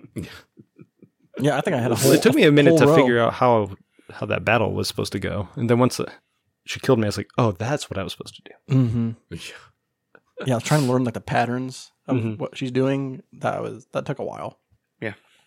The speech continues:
Speaker 4: I mean, that's the only way that I was able to beat it. <laughs> Like, I
Speaker 2: Mm-hmm.
Speaker 4: figured out the pattern.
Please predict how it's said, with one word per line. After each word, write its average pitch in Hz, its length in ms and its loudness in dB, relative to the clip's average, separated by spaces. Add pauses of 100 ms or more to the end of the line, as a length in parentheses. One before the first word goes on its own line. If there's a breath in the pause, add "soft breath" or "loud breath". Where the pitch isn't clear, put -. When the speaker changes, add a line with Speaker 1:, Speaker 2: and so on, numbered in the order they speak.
(120)
Speaker 4:
I 117 60 -4
mean, 120 120 0
that's 127 160 2
the 143 80 -2
only 131 160 0
way 117 160 2
that 107 140 0
I - 20 4
was 101 100 -2
able 104 160 -6
to 90 60 -12
beat 101 220 -4
it. 80 260 -12
<laughs> - 40 -10
Like, 101 300 -8
I 110 60 -6
Speaker 2:
Mm-hmm. 113 300 -4
Speaker 4:
figured 104 240 -8
out 101 120 -4
the - 60 -20
pattern. 92 500 -6